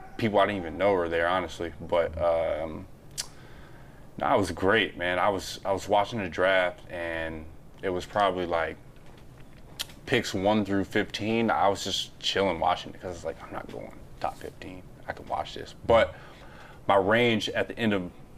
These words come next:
working out for twenty-one teams, it was, like, from twenty, twenty-two to,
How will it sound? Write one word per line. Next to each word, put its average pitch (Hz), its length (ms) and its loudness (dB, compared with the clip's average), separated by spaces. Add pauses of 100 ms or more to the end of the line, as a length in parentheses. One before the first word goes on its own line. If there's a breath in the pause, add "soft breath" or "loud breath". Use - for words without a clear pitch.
(100)
working 101 280 2
out 87 120 2
for 87 120 -6
twenty-one 87 540 0
teams, 117 420 0
it 85 120 0
was, 80 240 -8
like, 71 200 -4
from 82 260 -4 (260)
twenty, 117 480 2 (1000 loud breath)
twenty-two 117 960 4
to, - 200 0